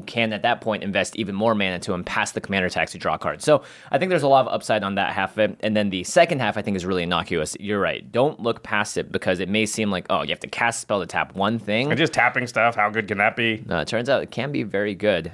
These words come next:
Speaker 1: as we will go right into it.
Speaker 2: All right, so let's start off with the first part of the text, though, the drawing of the cards.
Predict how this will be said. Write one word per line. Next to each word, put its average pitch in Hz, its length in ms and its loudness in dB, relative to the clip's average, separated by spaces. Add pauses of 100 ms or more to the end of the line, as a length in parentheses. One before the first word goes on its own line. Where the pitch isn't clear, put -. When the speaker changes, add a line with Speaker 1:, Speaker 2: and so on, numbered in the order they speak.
Speaker 1:
as 90 180 0
we 107 120 2
will 101 100 -2
go 104 180 2
right 127 360 2
into 160 460 2
it. 135 200 0 (1800)
Speaker 2:
All 147 80 6
right, 123 100 0
so 185 80 0
let's 254 180 2
start 190 440 4
off 135 320 4
with 120 340 2
the 123 160 2
first 131 380 0
part 110 280 4
of 101 140 0
the 101 60 -4
text, 95 300 0
though, 98 120 0
the 101 120 0
drawing 117 480 4
of 104 300 2
the 104 120 -2
cards. 82 640 0